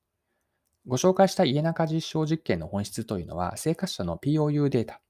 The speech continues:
これはポイントオブユースで利用時点データと言っているんですが、ピーオーユーデータの収集と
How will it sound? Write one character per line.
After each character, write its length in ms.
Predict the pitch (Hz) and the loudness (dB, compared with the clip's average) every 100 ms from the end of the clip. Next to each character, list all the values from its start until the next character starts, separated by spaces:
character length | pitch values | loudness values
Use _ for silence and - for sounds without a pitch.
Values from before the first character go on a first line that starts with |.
| - | -6
こ 60 | 113 | -2
れ 80 | |
は 40 | 113 | -2
ポ 200 | - 143 | 0 0
イ 20 | |
ン 60 | 156 | 0
ト 120 | 160 | 0
オ 60 | |
ブ 80 | 147 | 0
ユ 120 | 147 | 0
ー 40 | 131 | 0
ス 140 | - | -2
で 200 | 87 85 - | -4 -4 -2
利 80 | |
用 180 | 110 139 | 0 0
時 140 | 139 143 | 0 0
点 180 | 143 | 2
デ 140 | 135 113 | 2 0
ー 20 | |
タ 80 | - | -2
と 120 | - - | -14 -20
言 60 | - | -10
っ 40 | |
て 100 | 90 | -6
い 60 | 85 | -6
る 80 | |
ん 40 | 85 | -8
で 80 | - | -6
す 100 | 98 | -2
が、 140 | 87 - _ | 0 -2 _
ピ 120 | 160 | 0
ー 80 | 175 | 2
オ 80 | 180 | 4
ー 20 | |
ユ 120 | 175 | 2
ー 20 | 175 | 2
デ 140 | 175 | 0
ー 40 | |
タ 80 | - | -2
の 220 | 92 87 - | -6 -6 -6
収 200 | - 123 | -4 -2
集 200 | - 117 | -2 -2
と 240 | 117 - | -2 -4